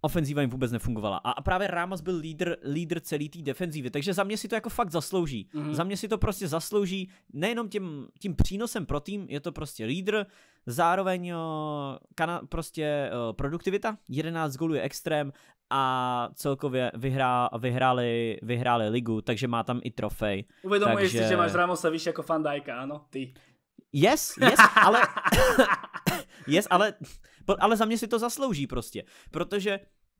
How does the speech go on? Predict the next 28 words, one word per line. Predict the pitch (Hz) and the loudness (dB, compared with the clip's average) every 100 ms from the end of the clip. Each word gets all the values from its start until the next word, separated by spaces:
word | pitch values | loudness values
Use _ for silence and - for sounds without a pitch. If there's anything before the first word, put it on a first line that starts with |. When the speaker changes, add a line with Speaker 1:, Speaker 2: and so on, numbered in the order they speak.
| _ - - _ - - | _ -20 -20 _ -20 -4
Speaker 1:
ten | 196 | -2
přínos, | 202 214 208 - | -2 -2 -2 -2
který | 202 202 | 0 2
Ramos | 185 190 202 | 2 0 -2
měl, | 180 - | -4 -2
Van | 190 | -4
Dijk | 196 | -4
měl | 220 226 | -4 -4
taky | 226 269 | -4 0
obrovský | 185 147 - 127 | 0 0 -2 -6
přínos, | - 101 78 - - _ | -6 -12 -14 -18 -20 _
ale | 143 165 - - 117 - _ _ _ _ _ | -4 -4 -6 -18 -20 -20 _ _ _ _ _
za | 156 170 | -2 0
mě, | 190 214 208 | 2 -2 -4
proč | - 202 226 | -2 -2 -2
jsem | - 185 | -6 -2
dal | 175 170 | 0 0
Ramose | 165 165 170 170 | 0 -4 -6 -4
před | - - | -6 -2
Van | 170 | -2
Dijka, | 113 113 165 202 202 _ _ | -2 -2 -2 -2 -8 _ _
tak | 165 160 | -4 -2
je | 165 160 156 | -2 0 0
gólový | 147 156 151 147 | 2 2 2 -2
přínos, | - 127 98 | -4 -6 -8
je | 139 | -6
produktivita. | 143 160 - 104 98 - - _ _ _ _ _ _ _ - | -4 -6 -8 -10 -10 -14 -20 _ _ _ _ _ _ _ -10
Speaker 2:
Mhm. | 165 160 | -8 -8